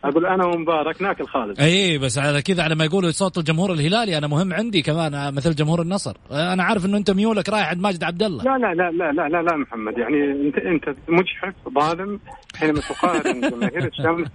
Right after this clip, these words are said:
Speaker 1: بال-، بجماهير أندية أخرى، أمانة لله.
Speaker 2: لا، لا، لا، لا، شوف، أنا، أ-، كذا على ما يقولوا، أ، شوف، ما دام ما في خالد، أنا أقول لك جمهور الهلال ترى جمهور عريض وجمهور كبير، وخلينا نكون واقعيين.
Speaker 1: جمهور عريض وكبير وفعال وكل شيء، ولكن لا يبلغ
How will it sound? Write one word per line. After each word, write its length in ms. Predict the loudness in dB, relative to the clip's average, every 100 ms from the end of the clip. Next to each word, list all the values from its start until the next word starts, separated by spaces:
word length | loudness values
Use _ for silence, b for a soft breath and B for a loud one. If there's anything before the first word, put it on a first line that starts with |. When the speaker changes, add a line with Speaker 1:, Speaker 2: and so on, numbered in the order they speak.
| -4
Speaker 1:
بال-، 720 | 0 2 2 2 2 -2 -4 -8 -20 -20 _ -10 0
بجماهير 500 | 2 2 0 -4 -6
أندية 280 | -2 -2 -2
أخرى، 280 | -4 -6 -2
أمانة 280 | 0 0 -2
لله. 400 | -4 -2 0 -2 -6 -20 _ B B B B -20 _
Speaker 2:
لا، 260 | 2 2 2
لا، 200 | 0 0
لا، 160 | 0
لا، 60 | 2
شوف، 220 | 4 2
أنا، 440 | 0 0 0 -2 0
أ-، 20 |
كذا 240 | 0 0
على 260 | 0 0 0
ما 80 | 2
يقولوا، 440 | 2 0 0 -4
أ، 80 | -2
شوف، 180 | 0 2
ما 80 |
دام 180 | 2 2
ما 100 | 2
في 140 | 0 0
خالد، 300 | 0 0 0
أنا 100 | 0
أقول 180 | 0
لك 60 | -2
جمهور 360 | 0 0 0 0
الهلال 360 | 0 0 -2 B B 0
ترى 180 | 0 2
جمهور 300 | 2 2 0
عريض 280 | 0 -2 -2
وجمهور 300 | -2 -2 -2
كبير، 260 | -2 -2
وخلينا 240 | 0 -2 0
نكون 180 | 0
واقعيين. 480 | 2 -2 -2 2 2
Speaker 1:
جمهور 300 | 2 2 2
عريض 400 | 2 2 2 2
وكبير 680 | 0 0 0 4 4 2 0
وفعال 640 | -2 0 0 0 0 -2
وكل 220 | -2 -4
شيء، 180 | 0 2
ولكن 480 | 2 0 0 0 -2
لا 440 | 0 2 2 -2
يبلغ 560 | -6 0 2 2 -4